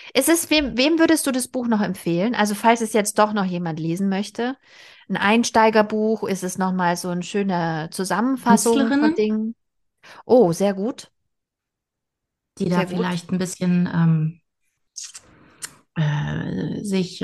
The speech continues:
Speaker 2: rhetorisch bewaffnen wollen für die nächste Diskussionsrunde, wo es dann wieder heißt, "Aber nicht alle."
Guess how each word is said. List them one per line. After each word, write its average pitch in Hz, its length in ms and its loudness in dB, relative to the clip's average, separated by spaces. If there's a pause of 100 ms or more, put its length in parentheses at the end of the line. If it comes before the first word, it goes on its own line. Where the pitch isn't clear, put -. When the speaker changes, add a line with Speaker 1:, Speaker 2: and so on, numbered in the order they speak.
(120)
Speaker 2:
rhetorisch 214 460 -2
bewaffnen 190 540 2
wollen 254 360 -2
für - 120 -12
die 202 120 -4
nächste 233 380 -4
Diskussionsrunde, 262 920 -2 (260)
wo 220 80 0
es 214 120 -2
dann 202 200 2
wieder 190 200 0
heißt, 180 240 -2
"Aber 151 200 -4
nicht 160 320 0 (160)
alle." 180 520 0